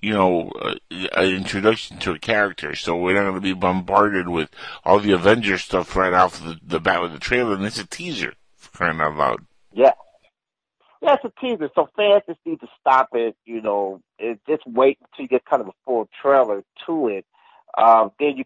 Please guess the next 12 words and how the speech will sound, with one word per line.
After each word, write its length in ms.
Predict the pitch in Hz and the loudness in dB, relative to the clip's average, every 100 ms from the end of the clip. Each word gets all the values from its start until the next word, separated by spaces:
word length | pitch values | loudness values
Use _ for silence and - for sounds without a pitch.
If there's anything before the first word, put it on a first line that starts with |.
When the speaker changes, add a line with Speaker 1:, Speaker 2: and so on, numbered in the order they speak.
| - | 0
Speaker 2:
kinda 200 | 156 131 | 0 0
can 180 | - 107 | -4 -6
really 300 | 120 113 113 | -4 -4 -6
explore. 400 | 104 _ - 143 | -10 _ 2 2
But 140 | 131 | 4
yeah, 220 | 170 180 131 | 4 4 4
you 80 | 190 | -2
got 220 | 202 175 | 4 4
a 60 | 131 | 4
retro, 520 | 127 143 - 156 131 _ 123 | 0 0 0 -2 -2 _ -4
and, 220 | 180 190 185 | -2 0 -2
and 120 | 180 | -2